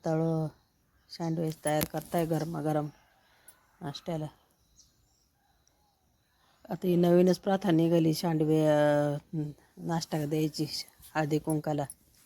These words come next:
पहिले आम्ही हळदी कुंकाला म्हणजे करायचो हळदी कुंकू, वाण द्यायचो, पण नाश्ता बिष्टी नव्हतं देत, फक्त चहा पाणी करायचं, तिळगुळ द्यायचं.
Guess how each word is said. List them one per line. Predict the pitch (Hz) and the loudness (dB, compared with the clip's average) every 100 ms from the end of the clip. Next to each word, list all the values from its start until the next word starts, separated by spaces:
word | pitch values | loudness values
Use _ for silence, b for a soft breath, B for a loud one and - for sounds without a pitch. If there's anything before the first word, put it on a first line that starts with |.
| B B B B _ - _ _ _ - | B B B B _ -20 _ _ _ -6
पहिले | 180 180 | 0 2
आम्ही | 160 170 170 165 160 | 4 4 4 4 4
हळदी | 160 160 165 | 2 0 -2
कुंकाला | 160 156 151 151 | -4 -4 -4 -2
म्हणजे | 165 160 | 0 0
करायचो | - 170 180 185 190 | -2 2 2 2 0
हळदी | 185 165 | 0 -2
कुंकू, | 160 160 160 160 | -2 -4 -2 0
वाण | 160 156 | 2 2
द्यायचो, | 160 165 165 180 | 4 4 2 -4
पण | 170 | -2
नाश्ता | 160 160 170 180 | -2 0 -2 -4
बिष्टी | 170 - 160 | -6 -4 -4
नव्हतं | 165 170 165 | -2 -2 -2
देत, | 165 - | -4 -4
फक्त | 165 - | -8 -6
चहा | 160 185 | -4 -4
पाणी | 175 151 156 | -4 -2 -4
करायचं, | 156 156 151 151 156 | -4 -4 -4 -4 -6
तिळगुळ | 160 156 160 160 | -2 0 0 0
द्यायचं. | 160 160 156 - | 2 2 2 -4